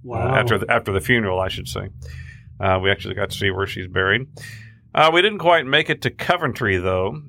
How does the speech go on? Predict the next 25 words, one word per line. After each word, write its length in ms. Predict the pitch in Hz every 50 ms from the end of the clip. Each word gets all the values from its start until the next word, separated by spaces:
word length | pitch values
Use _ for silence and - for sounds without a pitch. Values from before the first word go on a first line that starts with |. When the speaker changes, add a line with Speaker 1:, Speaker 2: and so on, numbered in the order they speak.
| - -
Speaker 2:
and 240 | 127 123 127 127 127
it's 140 | 123 120 -
too 160 | - 143 123
bad 360 | 107 113 110 107 110 120 127
because 320 | 120 113 120 127 117 110 104
the 60 | 107
locals 380 | 110 185 175 - 135 123 117 -
have 140 | 107 98 -
claimed 360 | - - 127 127 127 123 -
for 100 | 110 98
centuries 580 | - - 165 156 - - 110 107 113 120 107
that 160 | 95 110 104 104
a 60 | 98
ghost 400 | 87 - 135 156 180 160 - 156
abides 460 | 127 107 113 104 107 110 113 113 110
in 80 | 110 104
the 60 | 101 98
cellar 300 | - - 151 156 139 113
of 60 | 104
a 120 | 107 101 95
building 400 | 101 101 101 101 113 120 120 -
utilized 540 | 101 123 135 117 107 104 104 107 110 104 95
by 120 | 101 101 98
the 100 | 104 110
university 640 | 117 120 131 107 104 104 101 - 95 101 107 127